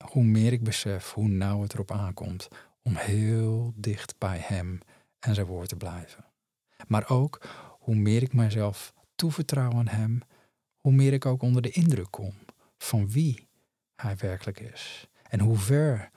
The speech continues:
zijn koningschap en ook zijn zeggenschap in mijn leven eigenlijk gaat. Tegelijkertijd besef ik me ook wel dat ik heel weinig kan meebrengen.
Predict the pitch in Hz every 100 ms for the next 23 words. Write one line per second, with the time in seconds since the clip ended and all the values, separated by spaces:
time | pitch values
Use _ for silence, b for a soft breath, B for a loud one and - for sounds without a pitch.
0 | b b - - 95 - 98 92 95 -
1 | 95 92 98 107 - 95 95 135 180 104
2 | - - - - _ _ _ - 127 101
3 | 92 98 95 - 95 92 101 - 127 104
4 | - - - _ _ _ _ _ _ _
5 | _ _ _ _ _ _ _ _ - -
6 | - 120 104 120 107 107 - 135 - 101
7 | 104 110 104 104 107 113 _ _ _ _
8 | _ _ _ _ - - 135 110 104 95
9 | - 98 131 139 98 - - _